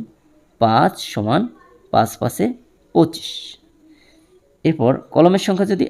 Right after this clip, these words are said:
আরও একটি বৃদ্ধি পায়, অর্থাৎ কলমের সংখ্যা হয় যদি ছয়টি, তাহলে এখানে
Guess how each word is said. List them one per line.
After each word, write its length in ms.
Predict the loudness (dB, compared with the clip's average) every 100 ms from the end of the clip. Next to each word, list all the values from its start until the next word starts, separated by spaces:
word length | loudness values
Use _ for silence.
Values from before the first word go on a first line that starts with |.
| 2
আরও 160 | 4 4
একটি 200 | 2 0
বৃদ্ধি 300 | 0 0 2
পায়, 220 | 4 4 0
অর্থাৎ 240 | -4 -6 -2
কলমের 280 | 2 4 4
সংখ্যা 200 | 0 0 2
হয় 120 | 2
যদি 120 | 0 -4
ছয়টি, 420 | 2 2 4 0 0 -6 _ -20 -8
তাহলে 220 | -2 0 -2 -6 -20 _ -10
এখানে 260 | -2 0